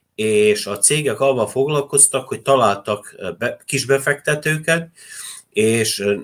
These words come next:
a mi esetünkben ez, ö, Sky World Community, akkor abban az időben Skyway Capital volt, most átnevezték a nevet, mert hosszú távon akarnak dolgozni, és már ilyen huszonöt-ötven dollár havi befizetéssel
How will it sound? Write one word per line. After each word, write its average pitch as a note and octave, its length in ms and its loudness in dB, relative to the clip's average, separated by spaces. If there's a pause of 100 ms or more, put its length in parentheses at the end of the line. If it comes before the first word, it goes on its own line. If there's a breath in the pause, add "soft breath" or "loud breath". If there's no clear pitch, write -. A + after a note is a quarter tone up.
(100)
a G2+ 260 -2
mi G#2+ 280 2
esetünkben F#2+ 920 0
ez, - 320 0
ö, F2 320 -4
Sky G2+ 400 4
World F#2 500 4
Community, C#3+ 640 2
akkor F2+ 520 0
abban F#2 220 -6
az F2 100 0
időben F2 300 -4
Skyway F2+ 500 4
Capital D3+ 640 4
volt, F#3+ 300 4 (340 loud breath)
most - 260 -12
átnevezték F#2 880 -2
a F2 260 -2 (220 loud breath)
nevet, G#2 320 4
mert F2 160 -2
hosszú - 400 4
távon F2+ 320 0
akarnak E2+ 460 -4
dolgozni, F#3 600 6 (560 loud breath)
és C3+ 300 6
már B2+ 200 6
ilyen D3+ 180 6
huszonöt-ötven D3 960 4
dollár B2+ 380 6
havi A2+ 520 2 (500 soft breath)
befizetéssel C3+ 1120 0